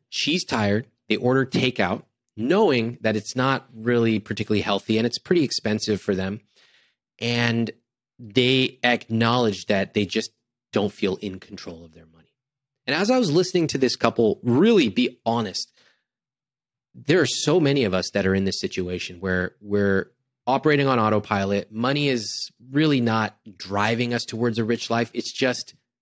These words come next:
there. It's something we use for instant gratification. So I have a lot of compassion for this couple. So I, I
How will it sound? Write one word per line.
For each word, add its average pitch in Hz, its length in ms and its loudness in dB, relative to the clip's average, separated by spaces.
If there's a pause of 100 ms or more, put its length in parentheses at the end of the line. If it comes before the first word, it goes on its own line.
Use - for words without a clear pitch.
(140)
there. 90 600 -4 (260)
It's - 180 -4
something 139 360 0
we 123 80 2
use 104 320 0
for - 180 -4
instant 98 380 -12
gratification. 95 720 -8 (320)
So 170 100 0
I 175 40 2
have 175 100 2
a - 20 4
lot 151 280 2
of 147 120 -4
compassion 110 640 -6
for 95 120 -10
this 90 180 -10
couple. - 340 -12 (1080)
So 139 140 0
I, 135 140 4
I 123 260 2